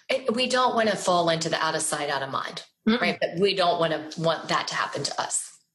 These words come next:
Speaker 2: That's bad. That's very bad.
Speaker 1: Good.
Speaker 2: That's very bad. So what can we be doing,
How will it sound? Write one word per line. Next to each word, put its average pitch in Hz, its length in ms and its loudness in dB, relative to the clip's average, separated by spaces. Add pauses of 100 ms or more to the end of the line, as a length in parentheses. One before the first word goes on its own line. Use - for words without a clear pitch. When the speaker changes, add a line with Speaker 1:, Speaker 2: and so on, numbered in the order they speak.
(800)
Speaker 2:
That's 220 220 -6
bad. - 180 -8 (560)
That's - 280 -12
very 180 240 -4
bad. 175 160 -8 (320)
Speaker 1:
Good. - 560 -20 (520)
Speaker 2:
That's 202 180 -6
very 190 280 2
bad. 165 460 -4 (640)
So 240 520 2
what 233 540 2 (140)
can 247 260 4
we 247 140 6
be 226 160 4
doing, 202 760 4